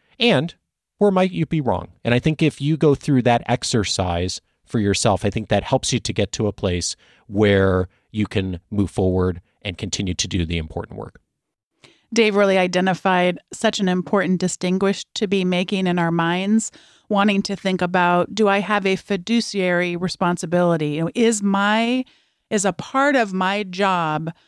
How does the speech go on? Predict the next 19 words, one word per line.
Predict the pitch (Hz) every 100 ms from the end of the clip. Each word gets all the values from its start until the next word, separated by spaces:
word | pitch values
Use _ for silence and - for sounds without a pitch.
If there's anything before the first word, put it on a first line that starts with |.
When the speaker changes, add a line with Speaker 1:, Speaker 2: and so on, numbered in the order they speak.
| -
Speaker 2:
a |
responsibility | 208 180 - 185 185 - 180 190 185 180 165 160
for, | - 190 165 156
if | - -
it's | 175
a | 196
publicly | - 233 220 226 202 196
traded | - 226 226 196
organization, | - 208 185 185 180 175 175 - 185
then | 175 185 180
you | 185
actually | 185 -
have | 175 190
to |
sign | 175 214 196
off | 196 208
on | 208
the | 202
financials. | 190 190 196 269 240 147 147